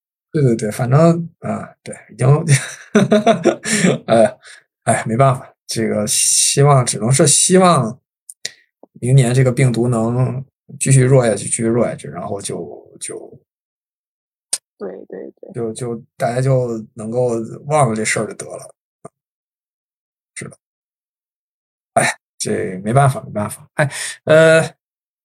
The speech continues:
Speaker 1: 还有啥你觉得卡迪夫这个，这个，这个有什么，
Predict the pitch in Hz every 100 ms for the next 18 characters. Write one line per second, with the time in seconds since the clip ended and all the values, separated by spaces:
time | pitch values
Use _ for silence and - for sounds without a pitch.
0 | _ _ _ _ _ _ _ _ 170 214
1 | 165 147 143 131 139 143 135 131 - _
2 | - 113 113 123 147 139 123 107 110 -
3 | _ _ _ _ _ _ _ _ - 139
4 | 135 123 131 120 110 _ _ - 127 123
5 | 131 151